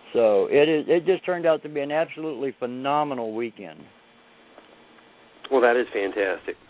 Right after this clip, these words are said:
Speaker 2: and, uh, and we want to thank all of those folks that, uh, are out in New Mexico helping. I want to thank the folks that are in, uh,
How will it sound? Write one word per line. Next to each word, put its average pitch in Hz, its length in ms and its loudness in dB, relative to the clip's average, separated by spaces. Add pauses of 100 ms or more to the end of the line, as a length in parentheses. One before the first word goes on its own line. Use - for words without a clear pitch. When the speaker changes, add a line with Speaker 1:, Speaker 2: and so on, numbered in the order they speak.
(480)
Speaker 2:
and, 107 380 4
uh, 98 120 4 (1300)
and 127 200 4
we 120 80 -2
want 123 240 4
to - 60 -18
thank 147 280 2 (300)
all 117 200 4
of 110 80 0
those 113 140 2 (100)
folks 104 280 -2 (140)
that, 107 340 0
uh, 104 240 2
are 110 160 4
out 110 260 4 (100)
in 101 380 0 (1120)
New 135 120 2
Mexico 113 560 0 (560)
helping. 113 340 4
I 135 60 2
want 160 160 2
to - 20 -8
thank 156 160 2
the 143 140 -4
folks 139 240 2
that 123 100 4
are 117 160 6
in, 107 240 4
uh, 98 180 4